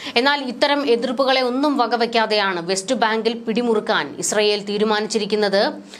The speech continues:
ഈ നിലപാടിൽ നിന്ന് ഒരിഞ്ച് പിന്നോട്ടേക്കില്ല എന്ന് ബെഞ്ചമിൻ നെതന്യാഹുവും പ്രഖ്യാപിച്ചിരിക്കുന്നു. ഇതിനിടെ ഹമാസ് നേതാക്കളെ ലക്ഷ്യമിട്ട് ഖത്തറിൽ ഇസ്രയേൽ നടത്തിയ ആക്രമണം ലക്ഷ്യം കണ്ടില്ല എന്നുള്ള റിപ്പോർട്ടുകൾ പുറത്തേക്ക് വരുന്നുണ്ട്. ഇസ്രയേൽ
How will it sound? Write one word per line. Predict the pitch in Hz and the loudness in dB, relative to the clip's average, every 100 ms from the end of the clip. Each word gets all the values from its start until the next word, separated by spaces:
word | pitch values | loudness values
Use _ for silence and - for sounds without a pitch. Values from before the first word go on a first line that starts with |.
| - - | -18 -6
ഈ | 226 | 0
നിലപാടിൽ | 233 247 247 262 269 | 2 2 2 0 0
നിന്ന് | 262 254 247 | -2 0 0
ഒരിഞ്ച് | 277 233 233 254 269 | 2 2 2 2 0
പിന്നോട്ടേക്കില്ല | 277 233 233 233 226 233 208 214 | 0 2 2 2 -2 0 2 2
എന്ന് | 208 196 | 0 -2
ബെഞ്ചമിൻ | 156 185 202 208 202 | -2 -2 0 -2 -2
നെതന്യാഹുവും | 196 208 214 202 190 156 139 | 0 0 2 0 -2 -8 -6
പ്രഖ്യാപിച്ചിരിക്കുന്നു. | 170 196 175 160 170 156 147 143 - - - - - - - - - - - - | -2 0 0 -4 -8 -8 -8 -10 -14 -20 -20 -20 -20 -20 -18 -14 -14 -12 -12 -2
ഇതിനിടെ | 240 285 277 302 311 | 2 2 2 0 -2
ഹമാസ് | - 233 269 330 294 | -2 2 4 2 2
നേതാക്കളെ | 285 285 277 262 | 2 2 2 2
ലക്ഷ്യമിട്ട് | 247 214 - 220 190 170 156 | 2 0 0 -2 0 -2 0
ഖത്തറിൽ | 214 214 240 240 | 0 2 0 0
ഇസ്രയേൽ | 226 233 240 240 233 | -2 2 2 2 0
നടത്തിയ | 220 214 220 | -2 2 0
ആക്രമണം | 214 185 214 220 220 214 262 | 2 0 -2 0 0 0 0
ലക്ഷ്യം | 233 214 - 262 | -2 -2 0 0
കണ്ടില്ല | 247 226 240 226 233 | 2 0 0 2 2
എന്നുള്ള | - 214 208 | 2 0 0
റിപ്പോർട്ടുകൾ | 196 180 202 196 196 | 0 0 -2 0 -2
പുറത്തേക്ക് | 190 185 180 185 175 | -2 -4 -2 -2 0
വരുന്നുണ്ട്. | 160 160 147 143 - - - - - - | -2 -2 -4 -8 -10 -20 -20 -18 -16 -2
ഇസ്രയേൽ | 196 214 220 233 | 0 2 2 0